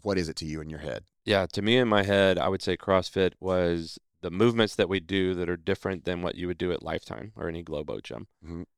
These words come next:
Speaker 2: Um, and you're doing it in a group setting, which I dig.
Speaker 1: Okay.
Speaker 2: Those are the two things that I would say is CrossFit.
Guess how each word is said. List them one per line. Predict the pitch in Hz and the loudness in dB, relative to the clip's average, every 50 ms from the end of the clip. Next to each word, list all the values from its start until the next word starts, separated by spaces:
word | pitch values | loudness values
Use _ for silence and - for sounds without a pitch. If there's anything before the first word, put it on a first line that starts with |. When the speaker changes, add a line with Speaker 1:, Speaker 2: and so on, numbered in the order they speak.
| _ - | _ -10
Speaker 2:
Um, | 92 87 82 82 80 - - - 87 87 - _ _ _ _ _ _ _ _ _ _ | -6 -6 -4 -4 -4 -6 -6 -8 -10 -12 -16 _ _ _ _ _ _ _ _ _ _
and | - 95 90 | -6 -4 -2
you're | 90 90 85 | -2 -2 0
doing | 95 92 90 90 87 | 0 -2 0 -2 -2
it | 90 82 - | -4 -4 -4
in | - 90 85 | -4 -4 -2
a | 85 85 | -4 -4
group | 80 - 90 92 - - | -4 -4 -4 -4 -4 -4
setting, | - - 90 85 82 82 82 82 82 | -4 -2 0 0 0 -2 -2 -4 -6
which | 80 80 78 - - | -6 -6 -6 -6 -6
I | 78 78 | -6 -6
dig. | 73 - - 50 50 - _ _ _ _ _ _ _ _ - | -4 -6 -8 -8 -10 -14 _ _ _ _ _ _ _ _ -18
Speaker 1:
Okay. | - - 73 - _ - | -12 -12 -12 -10 _ -2
Speaker 2:
Those | 95 85 90 | -2 0 0
are | 85 | 0
the | 78 85 | -2 -2
two | - - 92 87 | -2 -2 -4 -4
things | - - 90 85 82 82 | -2 -2 -6 -6 -4 -4
that | 85 82 | -4 -4
I | 82 82 | -4 -4
would | - - | -4 -6
say | - - 69 | -6 -4 -4
is | - - | -4 -4
CrossFit. | - - - - - - - | -6 -8 -8 -8 -8 -12 -14